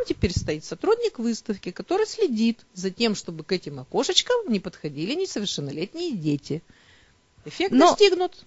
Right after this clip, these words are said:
Speaker 1: Все,
Speaker 2: я
Speaker 1: вполне
Speaker 2: как,
Speaker 1: достаточно.
Speaker 2: я как мать без десяти минут четырнадцатилетнего ребенка думаю, что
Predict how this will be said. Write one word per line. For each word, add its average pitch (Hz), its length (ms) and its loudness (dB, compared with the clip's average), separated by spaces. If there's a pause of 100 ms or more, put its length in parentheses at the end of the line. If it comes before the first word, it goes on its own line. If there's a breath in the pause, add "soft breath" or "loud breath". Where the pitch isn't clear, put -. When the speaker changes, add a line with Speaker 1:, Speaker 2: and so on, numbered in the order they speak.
(140)
Speaker 1:
Все, 311 340 -4 (120)
Speaker 2:
я 226 80 4
Speaker 1:
вполне 269 200 8
Speaker 2:
как, 277 80 6
Speaker 1:
достаточно. 285 540 0
Speaker 2:
я 277 200 4
как 254 200 0
мать 247 240 6
без 214 240 0
десяти 226 400 -2
минут 226 480 2
четырнадцатилетнего 233 1040 2
ребенка 175 540 -2
думаю, 247 420 -2
что 226 340 -4